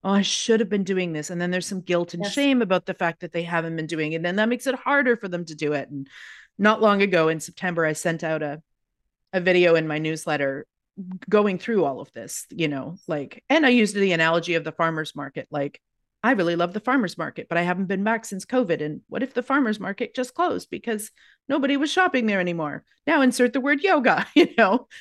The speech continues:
Speaker 1: um, and just
Speaker 2: Yeah.
Speaker 1: said, like, "I get it. I get that, like, it feels hard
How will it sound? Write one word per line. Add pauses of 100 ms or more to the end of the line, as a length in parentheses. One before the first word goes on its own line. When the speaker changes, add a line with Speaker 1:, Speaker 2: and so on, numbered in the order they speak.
(240)
Speaker 1:
um, (220)
and
just
Speaker 2:
Yeah.
Speaker 1:
said,
like,
"I
get
it.
I
get
that,
like,
it
feels
hard